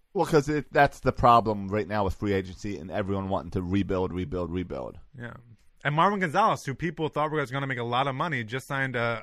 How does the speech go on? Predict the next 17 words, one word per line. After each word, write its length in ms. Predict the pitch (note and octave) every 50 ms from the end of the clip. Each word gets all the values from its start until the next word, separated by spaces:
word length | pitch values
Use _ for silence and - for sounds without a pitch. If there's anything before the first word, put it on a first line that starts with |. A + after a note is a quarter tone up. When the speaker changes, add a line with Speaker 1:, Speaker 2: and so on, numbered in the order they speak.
| - A2
Speaker 2:
a 180 | A2+ A#2 A2+
two-year 400 | - - - C3+ C#3 C#3 C#3+ C#3
deal, 420 | A#2+ A2 B2 D3 D3+ B2+ A2 G#2+ -
Speaker 1:
Right. 220 | - G2 G2 F#2 F#2 - - - - -
Speaker 2:
um, 400 | A2 A2+ A2+ A2+ A2+ A2+ A2+ G#2+
for, 400 | - - A#2+ A#2+ A#2+ A#2 A#2+ A#2
with, 220 | A2 B2 A#2 A2
with, 100 | A#2+ A2 - _
with 80 | C3 A#2+
the 60 | A#2+
Twins, 480 | - - - C#3 E3 B2+ G#2 G2+ G2
and 120 | G#2+ G#2 A2
everyone's 300 | G#2+ A#2+ A#2 B2 A#2+ -
kinda 140 | - C3 A#2+
shocked 400 | G#2 - - A2+ A#2+ B2+ - -
he 100 | B2 A2
got 220 | G2 A2+ A2+ -